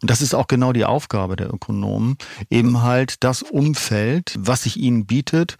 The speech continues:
so zu gestalten, dass am Ende das Unternehmen dadurch gut durchkommt. So. Ähm, das ist, also erstmal ist es eine Frage der Geschwindigkeit. B,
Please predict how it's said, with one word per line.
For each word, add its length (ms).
so 180
zu 180
gestalten, 840
dass 220
am 180
Ende 580
das 220
Unternehmen 680
dadurch 540
gut 220
durchkommt. 800
So. 260
Ähm, 380
das 260
ist, 140
also 300
erstmal 340
ist 80
es 160
eine 60
Frage 300
der 120
Geschwindigkeit. 880
B, 520